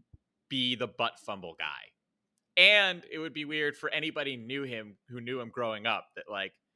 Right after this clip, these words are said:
now Mark Sanchez is the butt fumble guy. Just his whole life, incredible athlete, quarterback of the football team, like, ridiculously good-looking guy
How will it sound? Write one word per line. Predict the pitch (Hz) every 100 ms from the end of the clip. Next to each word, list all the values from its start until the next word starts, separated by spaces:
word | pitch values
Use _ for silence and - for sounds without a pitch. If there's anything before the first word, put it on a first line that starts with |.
| _ _
now | 139 151
Mark | 160 147
Sanchez | - 127 117 117 113 104
is | 101
the | -
butt | 107 104 -
fumble | 95 90 85
guy. | 76 64 58 _ - - _
Just | 165 - - - - - - -
his | 185
whole | 156 226 233
life, | 170 113 110 - - - -
incredible | 165 135 - - 226 202 196 196
athlete, | 156 156 151 151 147 143 - -
quarterback | 196 196 185 170 165
of |
the | 156
football | - 156 - 139 131
team, | - 135 127 120
like, | 113 107 -
ridiculously | 120 131 - 160 180 185 165 139 160
good-looking | 131 139 123 131 - 123
guy | 113 104 101 95 95